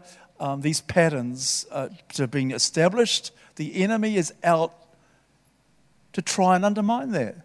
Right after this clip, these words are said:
He doesn't want you praying because he knows the moment that you pray, God is gonna move heaven and earth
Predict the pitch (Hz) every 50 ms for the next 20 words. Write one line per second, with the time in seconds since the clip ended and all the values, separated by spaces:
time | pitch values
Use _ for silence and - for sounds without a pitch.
0 | _ _ _ _ _ _ - 185 202 240 220 208 190 170 160 147 160 156 151 139
1 | 135 - - 147 135 131 147 180 226 247 311 262 - _ _ _ _ _ _ _
2 | _ _ - 180 165 190 170 185 185 208 208 214 180 180 180 180 185 185 180 175
3 | 170 165 - - 165 - - - - 214 208 180 127 117 127 170 196 - _ _
4 | _ _ _ _ _ _ _ - 180 180 214 220 202 165 196 180 185 180 180 180
5 | 185 156 135 160 196 196 190 196 196 196 190 214 254 262 269 247 175 - - -
6 | - -